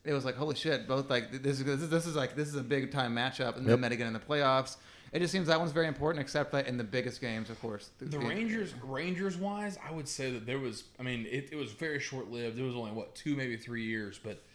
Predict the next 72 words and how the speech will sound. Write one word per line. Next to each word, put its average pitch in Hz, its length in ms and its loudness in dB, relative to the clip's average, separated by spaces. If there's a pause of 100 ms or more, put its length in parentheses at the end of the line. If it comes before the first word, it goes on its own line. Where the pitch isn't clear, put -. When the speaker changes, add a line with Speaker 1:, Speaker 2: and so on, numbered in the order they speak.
(300)
Speaker 3:
the 131 100 -2
Rangers 180 400 2
Blue 110 300 -4
Jays 135 260 0
rivalry, 135 460 2
Speaker 1:
Oh, 120 60 2
Speaker 3:
that, 110 40 2
Speaker 1:
yeah. 160 300 4
Speaker 3:
that, 135 240 -2
that - 60 10
Speaker 2:
Oh, 285 80 12
Speaker 3:
for 185 60 12
a 147 40 12
Speaker 2:
yeah. 135 180 12
Speaker 3:
while 135 120 4
Speaker 2:
From, 175 160 12
Speaker 3:
there, 151 160 8
Speaker 1:
Yeah. 110 60 2
Speaker 3:
I - 40 6
Speaker 2:
from 175 180 12
Speaker 3:
mean, 147 80 6
Speaker 2:
fifteen 190 680 12
to 165 60 12
Speaker 3:
oh 160 40 12
my - 0 -
Speaker 2:
seventeen. 160 840 12
Speaker 3:
gosh, 135 340 -4
dang. 143 300 -2
I - 20 -2
mean, 135 140 0
between, 139 420 -4
between 131 380 -4
Rugi's 123 420 -2
punch 175 640 -6
to, 113 480 -2 (340)
what, 98 300 -2
the 104 40 -12
Ba-, 117 340 -4
the 110 160 -4 (360)
Bautista 123 400 -4
bat 143 340 -2
flip 151 480 4
Speaker 1:
Couple 135 160 2
Speaker 3:
to 127 100 2
Speaker 1:
playoff 127 260 4
series, 127 360 0
Speaker 3:
the, 120 100 4
Speaker 1:
yeah. 120 480 6
Speaker 3:
uh, 117 40 0
I - 20 0
mean, 135 200 0
to 127 80 -6
that, 123 260 0
that, 127 320 0
that, 131 120 -2
what, 127 120 -2
that, 120 220 -2
that 120 200 -4
throw 135 380 0
from 127 280 -6
the, 117 220 -2
the 117 60 -6
catcher 151 300 -2
was 135 100 -6
throwing 151 280 -4
back 147 200 0
to 143 80 -8
the 135 80 -6
pitcher's 151 340 -8
Speaker 1:
With 151 120 -2
Speaker 3:
mound, 151 200 0
and - 20 0